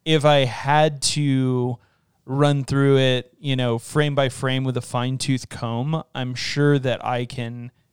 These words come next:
pick nits about small things. But this executed on everything that it tried to do. It executed on it perfectly.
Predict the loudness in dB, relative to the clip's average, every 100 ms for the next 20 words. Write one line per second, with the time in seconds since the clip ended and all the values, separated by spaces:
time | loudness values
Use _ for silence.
0 | _ _ -4 -4 -4 -6 -6 -6 -8 -6
1 | -4 -4 -6 -6 -10 -10 -12 -10 -10 -12
2 | _ _ _ _ -2 0 0 0 2 2
3 | 0 -4 -6 -4 -6 -2 0 0 -2 -4
4 | -6 -4 -2 -2 -2 -2 -4 -4 -4 -4
5 | -6 -4 -2 -2 -2 -8 -10 -8 -6 -8
6 | -8 -6 -4 -4 -6 -8 -8 -6 -6 -6
7 | -2 0 0